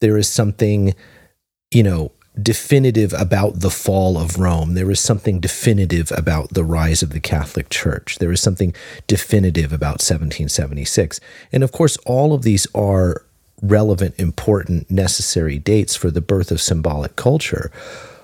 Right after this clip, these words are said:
But underneath those dates were millions of people farming, getting drunk, fucking, doing all of the things that we do today. And no one wrote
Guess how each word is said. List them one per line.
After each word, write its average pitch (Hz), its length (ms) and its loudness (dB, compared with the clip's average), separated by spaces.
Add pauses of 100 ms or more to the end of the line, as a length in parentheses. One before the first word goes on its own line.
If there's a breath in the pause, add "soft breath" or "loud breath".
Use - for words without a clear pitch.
(240 loud breath)
But - 260 0
underneath 175 800 0
those 110 340 0
dates - 500 0 (220)
were 156 220 2
millions 180 720 2
of 156 160 -4
people 160 540 0 (180)
farming, 151 840 2 (200)
getting 90 280 2
drunk, 117 540 0 (160)
fucking, - 680 0 (280 soft breath)
doing 117 360 4 (160)
all 135 300 4
of 170 100 0
the 165 100 4
things 120 380 0
that 95 200 0
we 120 280 2
do 98 300 2
today. 87 600 0 (640 loud breath)
And 131 240 4 (240 soft breath)
no 143 260 2
one 165 280 0
wrote 123 360 2